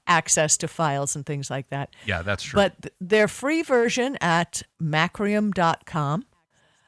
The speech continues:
Speaker 1: uh, it's called Reflect eight Free, and you can clone drives, you can do all kinds of things, and it's free. And I have heard nothing bad about them, and they've been recommended to me by two people,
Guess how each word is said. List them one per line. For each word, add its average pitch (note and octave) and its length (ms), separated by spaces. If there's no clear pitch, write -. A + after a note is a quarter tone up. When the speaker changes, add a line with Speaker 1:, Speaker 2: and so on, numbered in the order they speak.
Speaker 1:
uh, E3 160
it's - 120
called F3+ 280
Reflect G3 680
eight F#3+ 300
Free, F3 540
and F3 760
you F3 180
can F3+ 200
clone G3+ 400
drives, G3+ 480
you E3+ 40
can D#3+ 140
do E3 180
all F3 220
kinds F#3+ 320
of F#3 100
things, F#3+ 540
and F3 140
it's - 180
free. F3+ 520
And E3+ 180
I F3 160
have G#3 140
heard G3 280
nothing F#3 380
bad D3 420
about D3 380
them, D#3 160
and D#3 100
they've D3+ 160
been D3+ 160
recommended F3 640
to - 120
me E3 120
by D#3 180
two A#3 340
people, C#3+ 540